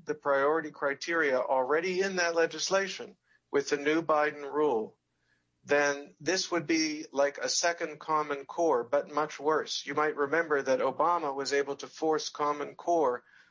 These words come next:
on forty-eight of the fifty states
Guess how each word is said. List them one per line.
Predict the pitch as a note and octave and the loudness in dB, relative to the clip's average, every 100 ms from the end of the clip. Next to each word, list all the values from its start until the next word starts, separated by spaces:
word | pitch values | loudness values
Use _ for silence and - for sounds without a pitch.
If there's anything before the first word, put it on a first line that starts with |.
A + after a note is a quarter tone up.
| _ _ B2+ | _ _ -2
on | B2+ - | -2 -2
forty-eight | - D#3+ D#3 D#3 D3+ D3+ - | -2 0 0 2 0 0 -2
of | B2+ | -4
the | C3 | -4
fifty | - D3+ - C3+ | -2 -2 0 -2
states | - D#3 C#3+ A#2 - - | 0 2 2 0 -6 -8